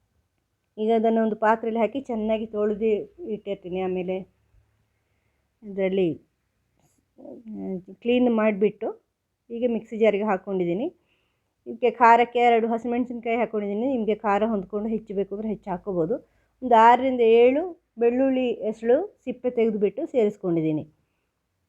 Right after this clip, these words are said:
ಆಮೇಲೆ ಒಂದು ಸ್ವಲ್ಪ ಹುಣಸೆ ಹಣ್ಣು ಮೊದಲೇ ನೀರಲ್ಲಿ ನೆನೆ ಹಾಕಿದ್ದೀನಿ ರುಬ್ಬೋದಕ್ಕೆ ಸುಲಭ ಆಗಲಿಕ್ಕೆ, ಅದನ್ನು ಸೇರಿಸ್ಕೊಂಡಿದ್ದೀನಿ. ಇಲ್ಲಾಂದರೆ ಅದು ಉಳಿದು ಬಿಡತ್ತೆ, ಯಾಕಂದರೆ ಸೊಪ್ಪು ಬೇಗ ನುಣ್ಣಗಾಗತ್ತಲ್ವ. ಹುಣಸೆ ಹಣ್ಣು ಸ್ವಲ್ಪ ನುಣ್ಣಗಾಗೋಕ್ಕೆ ಸುಲಭ ಆಗೋಕ್ಕೆ ನೆನೆ ಹಾಕಿದ್ದೀನಿ.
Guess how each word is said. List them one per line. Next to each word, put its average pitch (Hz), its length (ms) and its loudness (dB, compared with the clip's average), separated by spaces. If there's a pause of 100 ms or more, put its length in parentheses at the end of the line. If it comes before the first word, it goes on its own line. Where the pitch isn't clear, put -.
ಆಮೇಲೆ 254 320 2
ಒಂದು 254 200 0
ಸ್ವಲ್ಪ 269 400 0 (840)
ಹುಣಸೆ 285 320 2
ಹಣ್ಣು 247 280 2 (100)
ಮೊದಲೇ 240 320 -2
ನೀರಲ್ಲಿ 247 380 0
ನೆನೆ 233 200 -2
ಹಾಕಿದ್ದೀನಿ 214 440 -2
ರುಬ್ಬೋದಕ್ಕೆ 202 440 -2
ಸುಲಭ 214 340 -4
ಆಗಲಿಕ್ಕೆ, 175 400 -2
ಅದನ್ನು 214 280 -2
ಸೇರಿಸ್ಕೊಂಡಿದ್ದೀನಿ. 214 640 -4
ಇಲ್ಲಾಂದರೆ 233 420 2
ಅದು 214 200 0
ಉಳಿದು 220 260 0
ಬಿಡತ್ತೆ, 208 320 0
ಯಾಕಂದರೆ 220 360 -4
ಸೊಪ್ಪು 233 320 -10
ಬೇಗ 240 240 2 (300)
ನುಣ್ಣಗಾಗತ್ತಲ್ವ. 190 800 -4 (680)
ಹುಣಸೆ 254 240 -4
ಹಣ್ಣು 233 260 0 (760)
ಸ್ವಲ್ಪ 233 220 -10 (120)
ನುಣ್ಣಗಾಗೋಕ್ಕೆ 220 760 2
ಸುಲಭ 233 300 0
ಆಗೋಕ್ಕೆ 196 400 -2
ನೆನೆ 196 280 -4
ಹಾಕಿದ್ದೀನಿ. 147 420 -8